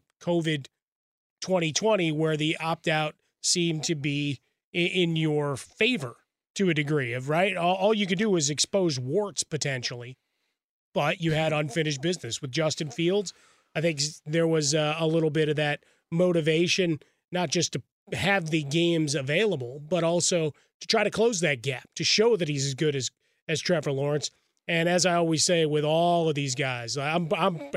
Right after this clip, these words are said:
so happy to see the photo you put of the Penn State kids today, you know, with their ha-, cap and gowns on and everything,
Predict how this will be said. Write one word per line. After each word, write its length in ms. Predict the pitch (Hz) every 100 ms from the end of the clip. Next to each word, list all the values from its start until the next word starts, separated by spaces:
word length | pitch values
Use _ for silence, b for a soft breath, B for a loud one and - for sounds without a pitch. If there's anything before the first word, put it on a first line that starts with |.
| 113
so 260 | 143 - 202
happy 300 | 175 185 170
to 80 | 151
see 200 | - 180
the 100 | 151
photo 280 | 180 170 160
you 200 | 147 151
put 340 | 180 175 - b b -
of 140 | 143
the 60 | 139
Penn 220 | 165 160
State 340 | - 170 156
kids 360 | 156 170 156 135
today, 520 | - 160 160 156 139 b b b
you 100 | -
know, 100 | 151
with 200 | 147 156 -
their 200 | 143 131
ha-, 200 | 131 131 _
cap 320 | - 185 170
and 140 | 156 143
gowns 420 | 156 165 165 151
on 320 | 160 160 160 - b b
and 100 | 151
everything, 440 | 156 160 151 160